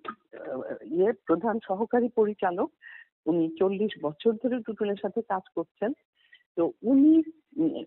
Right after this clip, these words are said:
লাইন আপের কাজটা উনি করেছেন, ওনার সাথে টুটুলের অ্যাসিস্ট্যান্ট ডি-, একজন ডিরেক্টর, সে, উনি, শওকত আলী রানা, সে সাহায্য করেছে। তো রতন দ্বারা হচ্ছেন পুরোনো দিনের, তো এইখানে আবার,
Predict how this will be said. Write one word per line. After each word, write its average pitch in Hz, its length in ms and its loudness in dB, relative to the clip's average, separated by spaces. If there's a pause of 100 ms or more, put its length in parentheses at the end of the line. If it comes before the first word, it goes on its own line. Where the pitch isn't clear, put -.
(240)
লাইন 233 320 4
আপের 233 280 2
কাজটা 196 460 0 (140)
উনি 202 200 2
করেছেন, 208 580 -2
ওনার 180 320 0 (140)
সাথে 156 380 -4 (340)
টুটুলের 139 420 0
অ্যাসিস্ট্যান্ট 160 680 -4 (460)
ডি-, 131 200 -6 (180)
একজন 120 360 -8
ডিরেক্টর, 127 540 -4 (420)
সে, - 280 -2
উনি, 131 240 -6
শওকত 139 400 -8
আলী 143 160 -4
রানা, 143 280 -4 (140)
সে 160 160 -6
সাহায্য 131 400 -12
করেছে। - 340 -10 (480)
তো 156 140 0 (260)
রতন 226 380 4
দ্বারা 302 200 4
হচ্ছেন 311 360 0
পুরোনো 294 460 2
দিনের, 285 300 2 (100)
তো 285 160 2
এইখানে 269 500 0
আবার, 294 240 0